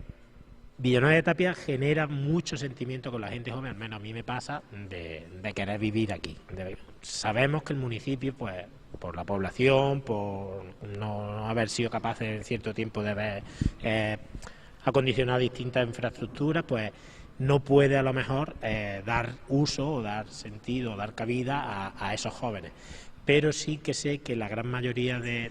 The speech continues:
de nuestros jóvenes quieren vivir en Villanueva de Tapia. Tenemos alguna que otra empresa muy potente,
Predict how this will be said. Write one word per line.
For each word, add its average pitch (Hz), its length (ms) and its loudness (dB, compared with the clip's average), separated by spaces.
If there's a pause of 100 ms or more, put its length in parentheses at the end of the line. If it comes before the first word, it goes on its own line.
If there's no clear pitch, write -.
de 123 100 2
nuestros 123 300 2
jóvenes 135 460 0 (520)
quieren 127 280 4
vivir 113 220 0
en 110 80 -6
Villanueva 104 340 -6
de 104 100 -6
Tapia. 92 340 -8 (140)
Tenemos 135 380 2
alguna 139 340 2
que 139 80 0
otra 127 160 0
empresa 123 380 -4
muy 98 160 -6
potente, 123 460 0